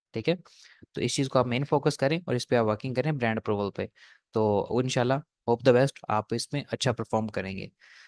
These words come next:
तो सबसे पहली स्किल तो हो गई है, जो कि हाई डिमांड है मार्केट में, तो हर बंदा आके कहता है, मेरे पास भी हर जो सेकंड पर्सन मेरे WhatsApp पे हमारी टीम से कॉन्टैक्ट करता है,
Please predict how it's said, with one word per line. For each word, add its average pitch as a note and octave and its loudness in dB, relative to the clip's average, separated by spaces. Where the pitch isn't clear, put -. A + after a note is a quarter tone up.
तो C3+ 4
सबसे E3 2
पहली D#3+ 6
स्किल D3+ 0
तो C#3+ 4
हो B2 6
गई B2 2
है, G#2 -2
जो C3+ 4
कि C#3+ 4
हाई B2 2
डिमांड B2+ 0
है B2+ 2
मार्केट A2+ -2
में, B2 -4
तो - -2
हर C3+ 4
बंदा B2 2
आके B2 2
कहता A#2+ 2
है, A2 0
मेरे C3+ 4
पास C#3+ 2
भी D3+ 0
हर C#3 2
जो C#3+ 2
सेकंड C3+ -4
पर्सन C3 0
मेरे B2 2
WhatsApp A#2+ 0
पे C3+ 0
हमारी A#2 -2
टीम C3+ -2
से C#3 0
कॉन्टैक्ट A#2 -2
करता A#2+ -2
है, C3 0